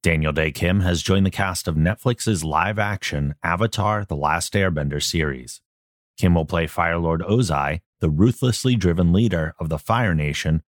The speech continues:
who demands that everyone live up to his impossible standards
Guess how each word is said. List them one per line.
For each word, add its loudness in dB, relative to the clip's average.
who 0
demands 2
that -2
everyone 2
live 2
up -2
to -2
his -2
impossible -2
standards -4